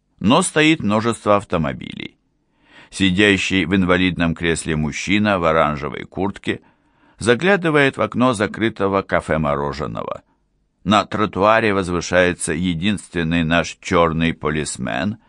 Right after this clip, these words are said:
весь обвешанный полицейским снаряжением. Мини-автобус де Токвиля, немного погромыхав впереди меня,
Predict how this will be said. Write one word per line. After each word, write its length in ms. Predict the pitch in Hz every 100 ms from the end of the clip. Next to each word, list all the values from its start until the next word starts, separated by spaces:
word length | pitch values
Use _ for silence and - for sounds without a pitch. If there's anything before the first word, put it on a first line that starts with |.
| _ - -
весь 280 | 85 110 110
обвешанный 680 | 101 85 98 87 87 95 87
полицейским 760 | 87 87 78 87 85 - 85
снаряжением. 920 | 82 69 80 73 71 73 71 69 71 - _ _ _ _ - - -
Мини-автобус 1080 | - 196 190 156 139 - 156 131 139 131 - _ -
де 240 | 85 113
Токвиля, 1000 | 107 - 107 - 113 117 120 120 117 113 - -
немного 540 | 117 123 135 117 120
погромыхав 840 | - - 101 98 92 85 - 92
впереди 600 | - - 95 85 85 85
меня, 420 | 78 71 76 107